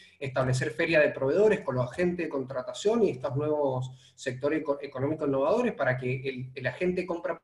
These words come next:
pública vea los avances, vea el, el, conozca el mercado innovador que existe.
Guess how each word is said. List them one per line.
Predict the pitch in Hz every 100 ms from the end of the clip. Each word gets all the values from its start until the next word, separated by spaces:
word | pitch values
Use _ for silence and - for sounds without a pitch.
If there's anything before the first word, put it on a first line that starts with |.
| _
pública | - 190 190 185 151
vea | 185 226
los | 160 120
avances, | 135 180 190 185 180 165 165
vea | 180 202
el, | 185 147 135
el, | 135 127 -
conozca | 139 139 139 -
el | 143
mercado | 135 131 160 165 147
innovador | 135 131 143 185 185
que | 135
existe. | - 226 - 196 190